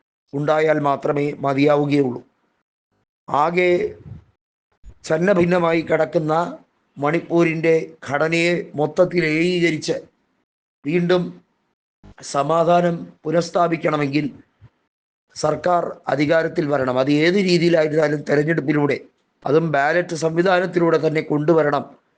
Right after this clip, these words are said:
ചെറിയൊരു സംസ്ഥാനമായതുകൊണ്ട് തന്നെ വോട്ടുകൾ എണ്ണിത്തീർക്കാൻ അധികം സമയം വേണ്ടി വരില്ല. മുപ്പത് മുതൽ മുപ്പത്തഞ്ച് ലക്ഷം വരെയാണ് ശരാശരി പോളിംഗ് മൊത്തത്തിലുള്ളത്. അറുപത് സീറ്റുകളാണ് മണിപ്പൂരിലുള്ളത്. കഴിഞ്ഞ തവണത്തെ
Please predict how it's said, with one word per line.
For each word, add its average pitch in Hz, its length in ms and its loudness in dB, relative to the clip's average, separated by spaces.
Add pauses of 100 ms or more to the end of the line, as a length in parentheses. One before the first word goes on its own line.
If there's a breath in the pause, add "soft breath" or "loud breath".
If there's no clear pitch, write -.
(200)
ചെറിയൊരു 170 580 2
സംസ്ഥാനമായതുകൊണ്ട് 165 1000 0
തന്നെ 151 180 2 (480 loud breath)
വോട്ടുകൾ 175 460 2
എണ്ണിത്തീർക്കാൻ 170 520 2 (100)
അധികം 160 220 0 (200)
സമയം 175 400 2
വേണ്ടി 151 240 0
വരില്ല. 135 340 -2 (960)
മുപ്പത് 170 360 -2
മുതൽ 175 160 4 (120)
മുപ്പത്തഞ്ച് 170 560 0
ലക്ഷം 160 300 -2
വരെയാണ് 156 280 2 (140)
ശരാശരി 151 480 0 (100)
പോളിംഗ് 151 340 -2 (440)
മൊത്തത്തിലുള്ളത്. 147 680 0 (160)
അറുപത് 165 400 0
സീറ്റുകളാണ് 165 580 0 (100)
മണിപ്പൂരിലുള്ളത്. 139 680 0 (760)
കഴിഞ്ഞ 156 280 0
തവണത്തെ 165 340 0